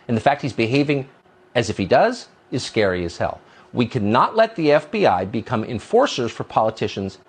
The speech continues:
and their families. If we allow that, it's the end of everything.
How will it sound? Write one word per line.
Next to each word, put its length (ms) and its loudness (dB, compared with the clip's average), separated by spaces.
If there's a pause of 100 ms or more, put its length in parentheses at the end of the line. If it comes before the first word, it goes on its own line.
(140)
and 140 -2
their 80 2
families. 460 0 (280)
If 140 -4
we 100 2
allow 380 2
that, 320 2
it's 160 -8
the 160 0
end 220 -2 (360)
of 60 -6
everything. 400 -2